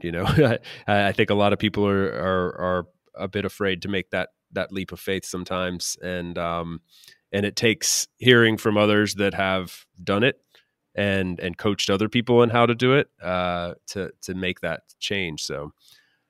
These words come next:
um, again, Mikkel, thank you so much. I look forward to the bottle of tequila and, and the next time to, uh, to see where it goes. I appreciate you joining the show.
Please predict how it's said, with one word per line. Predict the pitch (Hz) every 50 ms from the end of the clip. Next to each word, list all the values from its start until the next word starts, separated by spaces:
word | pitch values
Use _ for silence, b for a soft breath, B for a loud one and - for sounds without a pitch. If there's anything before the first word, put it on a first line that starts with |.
| _ -
um, | 90 90 90 87 87 87 -
again, | - 104 104 117 123 127 117
Mikkel, | 110 104 - 139 131 120 -
thank | 127 127 127 -
you | 127
so | - 139 120
much. | 120 123 117 -
I | 117
look | 113 117 110 -
forward | - 123 123 123 120
to | - 127
the | 110 110
bottle | 98 107 110 110 113 110
of | 104
tequila | - 104 104 - 113 110 110 110 107 107 107
and, | 92 101 101 101 98 98
and | 98 101 - 98 98 101
the | 101
next | 98 98 101 - - -
time | - 101 98 98 98 95 90 - _ -
to, | - 104 98 95 92
uh, | 92 92 92 90 87 85
to | - 92
see | - - 104 98
where | 95 95 92 92
it | 90
goes. | 82 95 95 90 90 85 - - -
I | -
appreciate | - - 117 110 - 123 113 110 -
you | 110 98
joining | 95 104 101 101 101 98
the | 95
show. | - - 98 92 87